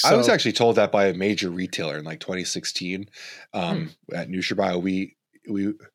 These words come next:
Speaker 1: I think we were doing well in pre and intra, and, like, the protein wasn't doing as well. And, and, and a category manager told me, he's like, "You know, like, there are protein brands and there are sports nutrition brands." And, and for the record, being a sports nutrition brand is much better than being a protein brand, 'cause protein is not as profitable as sports
Speaker 2: <laughs>
Speaker 1: nutrition.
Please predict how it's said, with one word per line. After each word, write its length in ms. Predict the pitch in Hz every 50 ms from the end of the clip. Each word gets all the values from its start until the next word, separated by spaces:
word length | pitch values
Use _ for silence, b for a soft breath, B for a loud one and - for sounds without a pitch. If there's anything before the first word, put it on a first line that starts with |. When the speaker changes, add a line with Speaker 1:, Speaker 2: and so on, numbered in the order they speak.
| _ _ _ B B B B B B B B B B B B B B B B B _ _ _ _
Speaker 1:
I 60 | - 131
think 140 | 196 208
we 80 | 226 202
were 100 | 160 139
doing 300 | 117 139 139 131 117 107
well 260 | 98 113 117 117 113 107
in 140 | 104 101
pre 280 | - - - 123 117 113
and 80 | 104 101
intra, 460 | 98 92 - - 98 90 87 85 82 -
and, 120 | 95 90
like, 120 | 90 90 82
the 80 | -
protein 380 | 85 - 104 95 90 - 101 101
wasn't 160 | 101 95 104
doing 160 | 98 101 98
as 160 | 101 101 98 104
well. 160 | 107 101 101
And, 80 | 101 104
and, 200 | 110 107 110 127
and 160 | - 127 120
a 20 | 120
category 340 | - 175 190 208 214 208 185
manager 280 | 175 170 165 139 131
told 160 | - 147 143
me, 60 | 127 113
he's 80 | 101
like, 140 | 113 117 117
"You 40 | 180 190
know, 80 | 208 196
like, 160 | 185 170 165
there 120 | 180 202
are 100 | 233 233
protein 440 | 226 - 165 156 170 - 190 180 170
brands 280 | 175 175 175 175 156 -
and 80 | 120
there 160 | 113 117 117 113
are 80 | 107
sports 280 | - - - 123 120 -
nutrition 380 | 95 87 - 104 - - 87 80
brands." 320 | 87 85 78 73 78 80
And, 100 | 104 123
and 240 | - 160 165 160 156
for 120 | - 220
the 100 | 233 262
record, 420 | 208 196 196 190 - 214 214 190 160
being 160 | 147 143 139
a 60 | 113
sports 300 | - - - 123 131 -
nutrition 340 | 120 98 - - - - 117
brand 240 | 101 113 117 120 113
is 120 | 101 - 98
much 160 | 95 95 -
better 180 | - 95 95 98
than 140 | 90 90 87
being 180 | 85 87 85
a 40 | 80
protein 340 | - - 92 92 - - 95
brand, 260 | - 98 98 98 92
'cause 100 | 90 -
protein 380 | - - - 95 87 - 98 92
is 140 | 87 - -
not 180 | 85 85 87
as 120 | 87 87 -
profitable 640 | _ - 90 85 82 - - 95 90 85 92 90 87
as 120 | 87 -
sports 360 | - - - - 95 90 -
Speaker 2:
<laughs> 0 |
Speaker 1:
nutrition. 400 | - - - 85 104 - 110 107